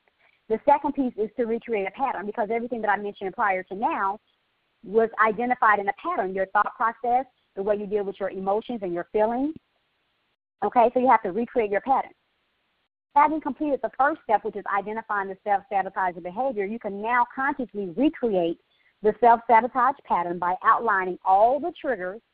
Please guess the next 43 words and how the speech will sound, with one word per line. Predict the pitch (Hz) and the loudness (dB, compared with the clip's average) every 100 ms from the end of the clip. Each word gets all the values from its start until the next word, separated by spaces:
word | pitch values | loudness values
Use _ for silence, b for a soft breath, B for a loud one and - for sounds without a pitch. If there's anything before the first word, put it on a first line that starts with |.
| _ _ _ _ _ 240 | _ _ _ _ _ -4
and | 269 277 | -2 0
the | 226 | 0
behaviors | 226 226 269 302 233 208 | 0 0 -4 -2 -4 -4
associated | 202 - - - 226 185 180 | -8 -4 -6 -4 -4 -4 -4
with | 185 | -8
the | 180 | -8
triggers | - 170 165 175 202 _ _ _ - | -6 -6 -4 -6 -8 _ _ _ 2
that | 208 208 | 2 4
manifest | 226 269 269 190 185 - | 4 2 4 2 2 -2
as | 190 | -4
a | 196 | -2
result | 202 180 208 | -2 2 2
of | 202 | 2
the | 196 | -4
trigger. | - 269 185 175 | -2 -2 -2 -2
So | 247 226 220 b _ | 4 4 4 b _
it's | 269 247 | -2 2
one | 269 294 | 0 0
thing | 254 233 - | -4 -6 -6
to | 214 | -2
know | 214 202 190 | 2 2 4
that, | 190 185 | 0 0
okay, | 220 - 185 170 170 _ _ - | -4 -2 -2 -2 -6 _ _ -12
you | |
know | 208 196 | -4 -2
what, | 208 208 - | 0 -2 -2
I | 202 | -2
talk | 226 214 | -2 -2
myself | 196 - 196 180 | -6 -6 -6 -4
out | 175 | -6
of | 185 | -6
everything | 185 190 180 | -8 -8 -8
I | 170 | -8
do, | 175 175 - | -8 -8 -6
so | |
my, | 180 170 | -6 -6
my | 196 180 - | -4 -6 -4
thinking | 208 185 175 | -6 -4 -4
is | 165 | -2
a | 175 | -2
little | 180 175 | -2 -2
bit | 175 - | -4 -2
off | 180 - | -2 -2